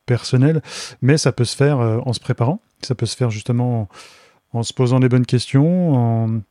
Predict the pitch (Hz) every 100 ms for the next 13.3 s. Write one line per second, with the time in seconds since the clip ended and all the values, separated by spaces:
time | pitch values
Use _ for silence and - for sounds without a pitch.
0 | - 117 110 117 117 107 104 107 117 120
1 | 120 - 135 120 113 175 180 123 113 -
2 | 113 107 110 113 107 - 117 120 - 113
3 | 113 123 120 120 151 180 147 - 107 110
4 | 117 127 160 113 101 104 - - 113 -
5 | - 127 120 165 170 139 117 - 120 -
6 | 117 - 131 - 135 151 - 117 110 98
7 | 104 135 127 - 151 160 - - - -
8 | 107 113 - 135 123 110 110 135 131 107
9 | 104 - _ _ _ - 104 - 107 -
10 | 147 123 117 120 123 151 127 107 113 131
11 | 120 - 110 92 117 110 110 110 117 123
12 | 110 104 110 - 151 165 113 110 - 107
13 | 110 113 113